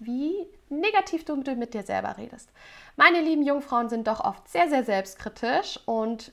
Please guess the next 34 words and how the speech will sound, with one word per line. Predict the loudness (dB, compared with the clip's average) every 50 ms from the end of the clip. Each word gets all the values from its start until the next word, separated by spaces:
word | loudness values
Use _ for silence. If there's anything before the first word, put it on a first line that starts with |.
| -12
Pluto | -2 2 2 2 2 2 0 0 0 0 0
wird | -2 -2 -2 -2
definitiv | -2 -4 -2 -2 -4 -6 -4 -4 -6 -6 -4
dich | -6 -8 -8 -6
damit | -6 -6 -6 -6 -8 -12 -16
konfrontieren | -20 -14 -10 -10 -10 -10 -8 -10 -8 -10 -10 -10 -8 -8 -6 -6
und | -8 -8 -6
dir | -6 -6
sagen, | -6 -6 -8 -8 -8 -8 -8 -8 -8 -10 -14 -20 -20 -20 -20 -12 -8
ah, | -6 -4 -4 -4 -8 -8 -8
du | -8 -6
musst | -4 -4 -6 -6
vielleicht | -4 -2 0 0 -2 -2 -4
einfach | -6 -6 -4 -6 -6 -4
auch | -6 -6 -6
ändern, | -6 -6 -6 -4 -4 -4 -6 -6
wie | -6 -6
du | -4 -2 -4
mit | -4 -4 -4
den | -8 -10
Dingen | -8 -8 -8 -8 -6
umgehst | -4 -2 -2 0 2 0 0 -2 -6 -18 -20 -20 -10 -4
oder | -2 0 0 2 2
wie | 2 0
du | 0
vor | 0 0 0
allem | 0 0 0 -2
mit | -2 -2
dir | -4 -6 -4
selber | -2 -2 0 0 0 2 2 2 2 2
redest | 0 -2 0 0 -2 -4 -4
in | -6 -6 -2
solchen | -2 -2 -2 -4 -8
Situationen. | -10 -10 -12 -12 -14 -14 -14 -10 -8 -8 -8 -8